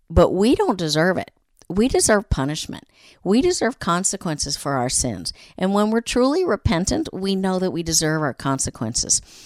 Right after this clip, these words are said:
So you can't hold it over somebody that forgiveness is something they have to give you. It's, it's a gift. You can't earn it. One way you can really tell if you've forgiven someone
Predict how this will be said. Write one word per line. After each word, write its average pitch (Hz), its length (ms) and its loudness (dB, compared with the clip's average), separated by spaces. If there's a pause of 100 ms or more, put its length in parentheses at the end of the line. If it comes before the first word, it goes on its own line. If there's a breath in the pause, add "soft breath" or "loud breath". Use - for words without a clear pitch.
(140 loud breath)
So - 140 0
you 247 140 2
can't 277 240 2
hold 226 260 2
it 202 60 0
over 160 200 2
somebody 143 440 -2
that 131 360 -4
forgiveness 147 520 2
is - 80 4
something 135 340 0
they 92 80 -4
have - 320 -8
to 135 80 -10
give 127 260 -4
you. 85 220 -12
It's, - 260 -6
it's 220 180 0
a 226 40 0
gift. - 380 2 (260 loud breath)
You 208 80 -18
can't 180 260 -4
earn 139 220 -2
it. - 160 -14 (440)
One 330 220 2
way 226 220 2 (380)
you 170 180 -6
can 156 180 -6
really 170 280 -2
tell 135 560 -2
if - 180 -8
you've 160 100 -4
forgiven 147 460 0
someone - 420 -2